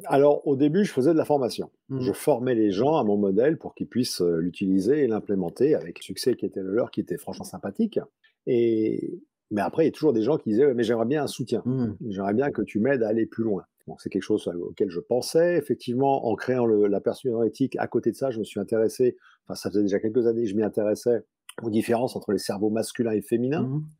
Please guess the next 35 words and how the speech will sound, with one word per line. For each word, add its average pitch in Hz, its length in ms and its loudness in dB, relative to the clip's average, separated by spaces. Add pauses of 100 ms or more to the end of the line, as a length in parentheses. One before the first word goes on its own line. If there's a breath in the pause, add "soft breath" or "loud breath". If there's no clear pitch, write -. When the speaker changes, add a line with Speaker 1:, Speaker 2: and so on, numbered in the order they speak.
(180)
Speaker 1:
Parce - 80 -20
que, - 60 -2
comme 104 120 0
je 95 60 -4
dis 98 80 -2
toujours, 110 320 2
on 90 120 -4
n'est 90 100 -8
pas 117 180 2
égaux. 95 340 2
Speaker 2:
Mhm. 120 240 -6 (360)
Speaker 1:
On 95 160 0
est 135 140 4
juste 143 300 -4
complémentaires. 117 600 -2 (120)
Notre 90 380 -8
évolution, 127 520 0
l'évolution 107 480 2
de 95 100 0
l'espèce - 460 0
humaine 165 260 0
a - 140 -6
fait - 500 -2 (340)
que - 60 -2
nos 104 160 2
cerveaux 104 400 2
sont - 220 -6
complémentaires, 107 800 -2
ont 117 100 2
des 98 140 2
rôles 120 280 2
différents, 131 480 -4
des 135 120 0
fonctionnalités 131 720 0
différentes. 107 580 -4